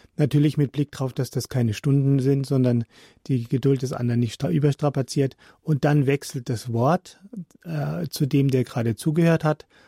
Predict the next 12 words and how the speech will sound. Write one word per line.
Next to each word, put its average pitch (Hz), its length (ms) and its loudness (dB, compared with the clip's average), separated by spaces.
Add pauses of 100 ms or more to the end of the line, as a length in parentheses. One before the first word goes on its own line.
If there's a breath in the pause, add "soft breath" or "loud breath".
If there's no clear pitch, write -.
(180 soft breath)
Und, 139 260 -2
äh, 151 500 -2
er, 139 340 0
ähm, 139 460 0
äußert 147 360 2
sich 135 140 -4
dann 139 160 0
aus 127 120 -2
seiner 123 240 2
Sicht 131 240 -2
der 151 60 2
Dinge. 175 360 2